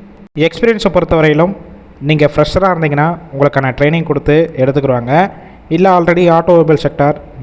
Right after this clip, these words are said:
மேனுஃபேக்சரிங் கம்பெனியில் ஒர்க் பண்ணி எக்ஸ்பீரியன்ஸ் கேண்டிடேட்டும் இந்த வேலைவாய்ப்பில் கலந்து கொள்ளலாம். உங்களுக்கான ஷிஃப்ட் பொறுத்த வரைக்கும் ஏ, பி, சி மூணு ஷிஃப்ட் ரொட்டேஷனலாக ஒர்க் பண்ண போறீங்க. ஒர்க்கிங் ஹவர்ஸை பொறுத்த வரைக்கும் எயிட் ஹவர் ஷிஃப்ட் தான். உங்களுக்கான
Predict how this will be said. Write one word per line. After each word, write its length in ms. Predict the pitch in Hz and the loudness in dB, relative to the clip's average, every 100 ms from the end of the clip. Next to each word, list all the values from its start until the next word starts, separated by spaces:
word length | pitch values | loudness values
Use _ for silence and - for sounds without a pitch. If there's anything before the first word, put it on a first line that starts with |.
| 131 | -2
மேனுஃபேக்சரிங் 480 | 156 165 151 139 131 | 0 0 -2 -2 -4
கம்பெனியில் 260 | 127 131 127 | -4 -2 -4
ஒர்க் 140 | 123 139 | -4 -4
பண்ணி 180 | 135 160 175 - - 147 | -4 -6 -8 -18 -2 -2
எக்ஸ்பீரியன்ஸ் 380 | - 175 170 - | 0 0 -2 -2
கேண்டிடேட்டும் 480 | 143 127 127 143 160 - - | -2 -2 0 -2 -4 -10 -8
இந்த 120 | 123 123 | -4 0
வேலைவாய்ப்பில் 440 | 131 131 123 117 131 | 2 2 0 -4 -4
கலந்து 220 | 131 127 | -4 -2
கொள்ளலாம். 360 | 120 123 175 196 - - - - 151 | -2 0 -2 -4 -14 -20 -20 -8 -4
உங்களுக்கான 360 | 175 180 160 170 - - | -2 0 0 -2 -4 -8
ஷிஃப்ட் 280 | - 185 - 202 | -6 -4 -2 0
பொறுத்த 200 | 175 160 | 0 2
வரைக்கும் 300 | 151 147 156 196 - - - 135 160 | 0 0 -2 -4 -10 -20 -12 0 2
ஏ, 40 | 175 147 | 2 2
பி, 80 | 156 160 | 0 0
சி 120 | 143 123 - 131 | -4 -6 -8 -2
மூணு 140 | 165 151 | 0 0
ஷிஃப்ட் 200 | 151 170 147 | 0 0 0
ரொட்டேஷனலாக 460 | 135 135 143 135 127 | 0 -2 0 0 -2
ஒர்க் 120 | - | -4
பண்ண 120 | 127 120 | -6 -4
போறீங்க. 260 | 120 123 175 - - - - - 151 | -4 -2 -2 -2 -12 -20 -20 -4 -2
ஒர்க்கிங் 240 | 156 220 | 0 2
ஹவர்ஸை 220 | 202 - 160 | 0 0 0
பொறுத்த 180 | 160 156 | 0 0
வரைக்கும் 300 | 147 160 185 190 - - 151 | 0 0 -4 -6 -14 -2 0
எயிட் 160 | 170 170 | 2 0
ஹவர் 140 | 156 | 0
ஷிஃப்ட் 180 | 139 127 123 | -6 -4 -4
தான். 160 | 160 202 - - - - - | -4 -6 -14 -20 -20 -12 -4
உங்களுக்கான 360 | 156 180 165 | -2 0 0